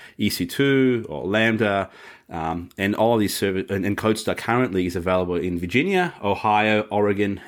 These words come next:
and Ireland. So if you wanna have a go and, uh, have a play with the actual brand new service, I highly recommend it. I've had a go with it. Um, it was a lot of fun, and, uh, it really sped things up. Instead of jumping into each of those services, uh, like I said, we've converged them together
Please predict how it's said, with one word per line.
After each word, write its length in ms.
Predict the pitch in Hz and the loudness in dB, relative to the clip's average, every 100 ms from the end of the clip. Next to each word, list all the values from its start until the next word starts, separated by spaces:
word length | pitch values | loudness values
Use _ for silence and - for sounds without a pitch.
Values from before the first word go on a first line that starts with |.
| - | -10
and 140 | 101 - | -6 -2
Ireland. 480 | 107 160 82 - - _ | 0 0 -4 -8 -18 _
So 160 | - 101 | -10 -4
if 240 | 95 90 | -4 -2
you 100 | 110 | -2
wanna 160 | 113 104 | 0 0
have 120 | 104 | -2
a 40 | |
go 220 | 95 101 101 | -2 0 0
and, 180 | 92 | 0
uh, 80 | 98 - - - - | -4 -4 -10 -20 -6
have 100 | 104 | -6
a 60 | |
play 280 | 92 120 117 | -2 0 2
with 140 | 117 107 | 2 2
the 160 | 101 | 0
actual 500 | 95 - 98 92 90 - | 0 -2 -4 -2 -4 -10
brand 320 | 90 101 104 104 | -2 2 2 2
new 80 | |
service, 420 | 95 113 127 190 - | 0 2 2 0 -6
I 80 | |
highly 300 | 87 101 107 | -4 0 2
recommend 360 | 101 101 98 - | 0 0 -2 -2
it. 60 | - | 0
I've 140 | 107 | -2
had 140 | 113 107 | 0 0
a 40 | |
go 160 | 110 123 | 2 4
with 120 | 165 | 4
it. 180 | 214 - - - - - | 0 -4 -20 -20 -10 -2
Um, 320 | 107 107 107 | 0 0 -2
it 100 | 110 | -6
was 100 | 107 | -4
a 60 | 104 | -2
lot 140 | 107 | -2
of 80 | 110 | -2
fun, 440 | - 156 277 254 - | 0 0 0 -4 -6
and, 320 | 104 107 110 | -4 0 0
uh, 160 | 113 113 | 0 0
it 140 | 117 117 | 0 0
really 240 | 127 127 | 2 2
sped 300 | 127 123 117 | 0 -2 0
things 240 | 123 107 | -2 -2
up. 180 | 117 95 | 0 0
Instead 220 | 98 127 | -2 0
of 80 | 117 | 0
jumping 340 | - 113 110 120 | 2 0 2 0
into 220 | 110 110 117 | 0 -2 -2
each 80 | 117 | -2
of 80 | |
those 140 | 98 - | -2 0
services, 640 | 175 156 135 107 98 - - - - - | 2 2 2 0 -2 -6 -14 -20 -18 -6
uh, 200 | 101 90 | -2 -2
like 120 | 95 | -2
I 40 | |
said, 160 | 95 92 | -2 0
we've 160 | 92 - | 0 0
converged 480 | 104 95 101 95 | 0 2 2 2
them 100 | 95 | 0
together 380 | 87 90 92 90 | -2 0 2 2